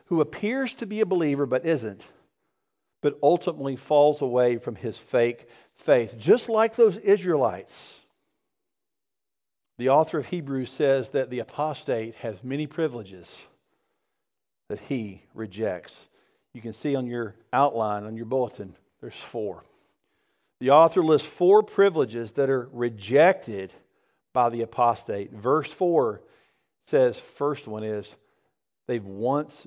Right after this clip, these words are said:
been enlightened. Once been enlightened. Not regenerated,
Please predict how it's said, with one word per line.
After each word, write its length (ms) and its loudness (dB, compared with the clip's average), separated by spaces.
been 400 -8
enlightened. 800 -10
Once 480 -6
been 420 -8
enlightened. 600 -14
Not 260 4
regenerated, 840 2